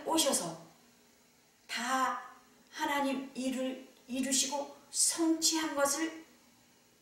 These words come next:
우리가 믿고 나아갈 때 예수님께서는 부활하셔서 시-, 십자가의 죽으심으로 그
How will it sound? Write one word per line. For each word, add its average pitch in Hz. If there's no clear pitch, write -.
우리가 226
믿고 233
나아갈 220
때 185
예수님께서는 220
부활하셔서 269
시-, -
십자가의 269
죽으심으로 262
그 277